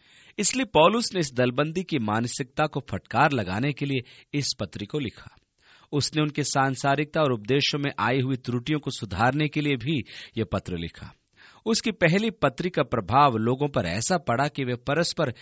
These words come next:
एक होने लगे और कुछ पश्चाताप करके सुधर भी गए, परंतु कुछ ऐसे भी थे जो पौलुस के कट्टर विरोधी बन गए थे। ऐसा प्रतीत होता है कि ये लोग थे जो यहूदी शिक्षा के प्रभाव में थे,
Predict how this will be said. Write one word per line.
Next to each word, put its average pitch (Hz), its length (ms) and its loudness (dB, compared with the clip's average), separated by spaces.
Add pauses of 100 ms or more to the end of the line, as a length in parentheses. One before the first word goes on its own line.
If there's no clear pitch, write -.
(360)
एक 185 220 4
होने 117 240 2
लगे 95 260 -2
और 165 220 0
कुछ - 280 -6
पश्चाताप 147 680 2
करके 139 280 0
सुधर 113 360 -2
भी 160 140 0
गए, 95 240 -4 (400)
परंतु 135 300 4
कुछ - 360 -2
ऐसे 95 300 0
भी 135 160 2
थे 139 240 2 (320)
जो 120 140 4
पौलुस 151 440 4
के 151 120 2
कट्टर 160 400 2
विरोधी 120 400 0
बन 98 180 -2
गए 85 220 -4
थे। - 240 -18 (280)
ऐसा 139 260 0
प्रतीत 123 460 -4
होता 110 200 -4
है 98 240 -6 (420)
कि 156 100 -4
ये 180 200 4
लोग 185 260 2
थे 151 240 0
जो 135 140 -2
यहूदी 120 380 0
शिक्षा - 400 0
के 143 140 -2
प्रभाव 113 500 2
में 190 140 0
थे, 131 200 -6